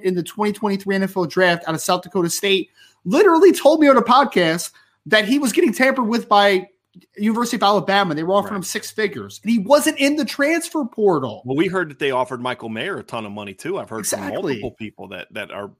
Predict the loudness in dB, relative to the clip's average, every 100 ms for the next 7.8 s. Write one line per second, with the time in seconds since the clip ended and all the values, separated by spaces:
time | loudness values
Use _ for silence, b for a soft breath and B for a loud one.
0 | _ -12 -12 -12 -12 -12 -16 -16 -16 -16
1 | -20 -20 -6 -2 -2 -2 -4 -4 -2 -2
2 | -2 -6 -10 -4 -2 -2 0 0 2 2
3 | 0 -4 -6 -6 -4 -6 -2 2 2 2
4 | -2 -6 -6 -6 -6 -4 -4 -4 -6 -8
5 | -6 -6 -4 -6 0 4 4 4 0 2
6 | 2 0 -4 -2 0 0 -2 -4 -4 -6
7 | -12 b b b b 0 0 0